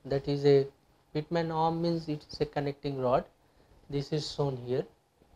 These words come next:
and, uh, in figure eight, the principle of operation of a wedge driven press is shown here.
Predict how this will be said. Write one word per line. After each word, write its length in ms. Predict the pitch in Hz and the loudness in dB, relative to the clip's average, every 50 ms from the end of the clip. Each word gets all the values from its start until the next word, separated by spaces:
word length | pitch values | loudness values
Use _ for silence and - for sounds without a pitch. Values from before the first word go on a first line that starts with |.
| - - _ _ _ _ _ _ _ | -20 -20 _ _ _ _ _ _ _
and, 300 | - 139 135 135 135 131 135 | -10 -8 -6 -6 -4 -4 -2
uh, 40 | 135 | -2
in 320 | 139 139 139 143 143 139 | -2 -2 -2 -4 -4 -4
figure 440 | 135 - - 147 139 143 147 143 139 - _ _ _ _ _ _ - _ _ _ - - | -6 -6 -4 0 6 8 6 6 6 0 _ _ _ _ _ _ -20 _ _ _ 0 6
eight, 420 | 170 185 190 190 190 190 - - | 8 8 8 8 6 2 -2 -2
the 80 | - 151 | -2 -2
principle 600 | 147 - 156 151 151 147 143 - - 165 160 156 | 0 2 2 2 2 0 -2 0 2 2 4 6
of 200 | 156 151 151 151 - | 6 6 4 2 -2
operation 560 | 147 139 127 - 139 139 135 131 - 151 143 | -4 -4 -4 -4 -4 -6 -4 -4 -4 -4 -2
of 160 | 143 139 131 - - | -2 -4 -4 -2 -2
a 60 | 139 | -2
wedge 340 | 131 127 147 170 185 180 180 - - 151 | 2 6 8 8 8 8 4 -8 -14 -6
driven 440 | 139 156 175 175 185 185 180 180 175 - - | 0 2 2 4 4 2 2 0 -4 -4 2
press 440 | 175 180 185 196 190 - - - - _ _ _ _ _ _ _ _ _ _ _ _ _ _ - _ _ _ - - - 139 139 143 - - | 6 6 6 6 4 -2 -16 -20 -20 _ _ _ _ _ _ _ _ _ _ _ _ _ _ -20 _ _ _ -20 -20 -18 -16 -16 -18 -18 -14
is 180 | - 147 143 - | -10 -10 -8 -8
shown 320 | - - - 147 143 131 | -8 -2 -2 -2 0 0
here. 360 | 123 123 127 127 123 113 104 | -2 -2 -2 -2 -2 -2 -4